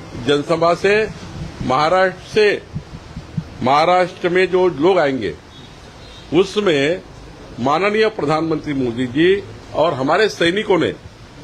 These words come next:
जिस प्रकार से पाकिस्तान में घुसकर मारा है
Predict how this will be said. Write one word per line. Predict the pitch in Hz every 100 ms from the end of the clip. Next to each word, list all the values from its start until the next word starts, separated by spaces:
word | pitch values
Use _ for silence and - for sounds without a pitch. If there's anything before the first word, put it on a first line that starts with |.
| 110
जिस | 147 214
प्रकार | - 185 175 175
से | 170 - - 208
पाकिस्तान | 214 160 135 - 180 - 170 165
में | 175 190 101
घुसकर | 139 147 - 196 185 - - - - 107
मारा | 135 156 190
है | 165 143 95